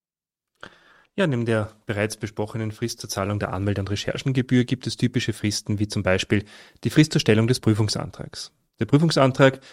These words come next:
muss sechs Monate nach der Veröffentlichung des Recherchenberichts gestellt werden. Wenn das Patentamt einen Prüfungsbescheid herausgibt,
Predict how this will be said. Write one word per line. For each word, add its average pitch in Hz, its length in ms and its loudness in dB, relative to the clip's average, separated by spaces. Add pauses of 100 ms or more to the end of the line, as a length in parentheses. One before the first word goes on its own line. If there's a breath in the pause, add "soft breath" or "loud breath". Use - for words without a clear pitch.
(100)
muss 170 180 -2
sechs - 240 0
Monate 120 440 0
nach 104 160 -2
der 113 100 -4
Veröffentlichung 107 800 -2
des - 160 -6
Recherchenberichts 92 840 -6 (120)
gestellt 87 440 -6
werden. - 280 -8 (1120 loud breath)
Wenn 127 160 0
das 123 120 2
Patentamt 127 440 2
einen 107 240 2
Prüfungsbescheid 120 580 0
herausgibt, 117 640 -4